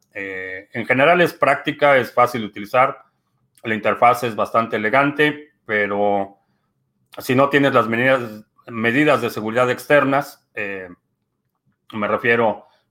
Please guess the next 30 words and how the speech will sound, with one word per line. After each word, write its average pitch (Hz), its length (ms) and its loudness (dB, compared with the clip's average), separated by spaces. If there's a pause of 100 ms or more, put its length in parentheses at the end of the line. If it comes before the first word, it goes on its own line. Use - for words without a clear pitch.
conectividad, 117 880 0
eh, 101 80 -8
sistema - 320 -6
operativo, 113 1080 -4
eh, 92 600 -16 (720)
en 107 200 -10
general, 113 600 -2 (460)
eh, 101 380 -10
higiene 131 960 0
del 101 500 -4
entorno 110 520 2
en 104 80 -2
el 98 120 -6
que 107 60 -8
está - 160 -2
operando 113 440 2
Exodus, 127 500 -2 (600)
no 110 220 -4
tienes 110 260 -2
ninguna 107 340 -4
garantía 104 500 -2
de 98 200 -8
que 95 360 -8
tus 98 180 -12
llaves 104 320 -2
no 101 120 -4
vayan 101 180 -2
a 92 60 -4
ser 98 220 -8
comprometidas. 101 760 -8